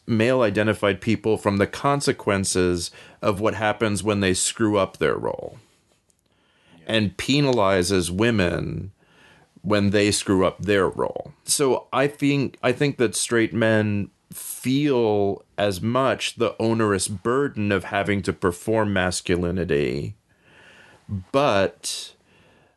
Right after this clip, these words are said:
they don't face the same s-,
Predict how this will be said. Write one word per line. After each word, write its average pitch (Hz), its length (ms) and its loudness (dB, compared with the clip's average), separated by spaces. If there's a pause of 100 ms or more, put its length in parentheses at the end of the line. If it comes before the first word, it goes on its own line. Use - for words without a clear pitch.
(260)
they 104 1080 2 (240)
don't 120 360 0
face 113 580 -2
the 104 160 0
same 104 400 0
s-, - 180 -4